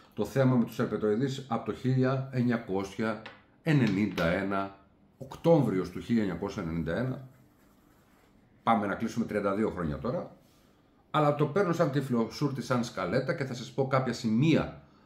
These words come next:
από τη συνέντευξη. Μόλις τελειώσει αυτή η εκπομπή, θα γράψετε στο Google «Φάκελοι Λακέρτα» ή «Λασέρτα»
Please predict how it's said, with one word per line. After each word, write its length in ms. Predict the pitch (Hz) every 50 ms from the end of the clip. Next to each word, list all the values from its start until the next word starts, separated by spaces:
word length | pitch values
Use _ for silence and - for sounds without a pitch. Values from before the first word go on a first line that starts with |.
| _
από 160 | - 95 - -
τη 60 | 98
συνέντευξη. 600 | - - 104 127 160 196 196 - - - - - - - _ _ _ _ _ _ _ _ _ _ _ _ _ _ _ _
Μόλις 180 | - 262 254 -
τελειώσει 240 | 185 147 151 143 139
αυτή 140 | 131 -
η 40 | 117
εκπομπή, 560 | 87 - - 76 73 - 101 107 113 - - - - _ _ _ _ _ _
θα 80 | - 113
γράψετε 640 | 120 120 117 - - 110 104 92 85 82 - - - _ _ _
στο 220 | _ - - 90 87 107
Google 320 | 139 160 170 190 185 175 170 - -
«Φάκελοι 640 | - - - 147 143 - - 87 82 78 73 67 71 71 - - _ _ _ _ _ _ _ _ _
Λακέρτα» 920 | - - 92 85 85 - - 110 104 104 - - - 87 92 98 - - - _ _ _ _ _ _ _ _ _ _ _ _ _ _ _ _ _ _ _ _ _
ή 120 | - 123
«Λασέρτα» 840 | 123 120 110 98 - - 117 117 113 110 - 160 175 196 190 - -